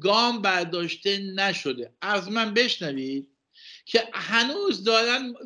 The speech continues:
هنوز آن چیزی رو که ویزیبیلیتی باید تعیین کنه، هنوز ادامه داره. ضمناً پولی در کار نیست. یعنی الان شما اگه نگاه کنید که، اه، واردات، الان بحران چرا رخ می‌ده؟ چرا در، اه،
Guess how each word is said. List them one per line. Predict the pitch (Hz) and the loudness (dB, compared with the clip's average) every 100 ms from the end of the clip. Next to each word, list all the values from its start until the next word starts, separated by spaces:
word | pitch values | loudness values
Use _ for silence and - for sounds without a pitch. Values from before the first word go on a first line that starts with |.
| 196 | -8
هنوز | 180 233 269 220 | -4 -2 -4 -2
آن | 247 | -2
چیزی | 254 262 247 226 | -2 -4 -4 0
رو | 202 | 0
که | 170 185 165 160 _ - | 0 -2 -2 -6 _ -4
ویزیبیلیتی | 208 220 220 247 | 0 4 4 4
باید | 233 214 | 2 0
تعیین | 196 190 190 | 0 0 -2
کنه، | 175 202 202 | -4 -4 -2
هنوز | 208 277 277 | -2 0 0
ادامه | 247 240 240 | 0 0 0
داره. | 190 160 147 - - | 2 0 -2 -8 -6
ضمناً | 226 262 320 320 - | 0 0 0 -2 4
پولی | 349 359 | 8 8
در | 349 285 | 8 4
کار | 247 214 190 | 2 2 0
نیست. | 175 160 196 | 0 -2 -2
یعنی | 214 | -2
الان | 220 220 | -2 -2
شما | 240 220 220 | -4 -2 0
اگه | 208 | 0
نگاه | 202 190 185 | 0 0 0
کنید | 190 190 175 | -2 -6 -2
که، | 190 180 - - - - | 0 0 -2 -18 -20 -4
اه، | 170 175 | 2 4
واردات، | 175 180 185 185 175 208 226 196 180 | 4 4 4 4 4 2 2 0 0
الان | 185 202 202 185 | 0 -2 -2 0
بحران | 185 170 220 | 2 2 0
چرا | 220 233 202 160 | 0 2 4 4
رخ | 160 | 2
می‌ده؟ | 147 139 | -2 0
چرا | 139 262 269 | 2 4 4
در، | 214 180 170 160 - _ - | 4 2 2 -2 -10 _ -10
اه، | 165 170 165 156 165 | -4 0 0 -2 -4